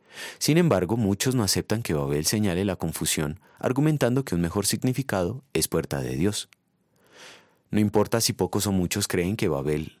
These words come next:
o Babilonia significa puerta de Dios. La verdad es que no lo es. Aunque se procuró construir en ella una torre que llegue al cielo, al final solo resultó en confusión. Esa es la historia del ser humano. Todos sus esfuerzos humanos realizados sin Dios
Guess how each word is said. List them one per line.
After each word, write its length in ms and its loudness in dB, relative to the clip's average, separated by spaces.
o 100 -4
Babilonia 580 0
significa 580 0
puerta 320 -2
de 140 -2
Dios. 360 -4
La 100 4
verdad 380 4
es 120 2
que 140 -2
no 100 0
lo 180 -2
es. 260 -4
Aunque 300 0
se 120 2
procuró 400 0
construir 480 0
en 100 0
ella 220 0
una 160 0
torre 280 -2
que 140 -4
llegue 220 -2
al 120 -4
cielo, 360 -2
al 140 0
final 300 0
solo 260 2
resultó 340 -2
en 80 0
confusión. 600 -6
Esa 260 4
es 120 2
la 60 2
historia 360 2
del 140 -2
ser 200 -2
humano. 400 -4
Todos 300 4
sus 180 2
esfuerzos 480 0
humanos 460 0
realizados 560 0
sin 180 2
Dios 300 0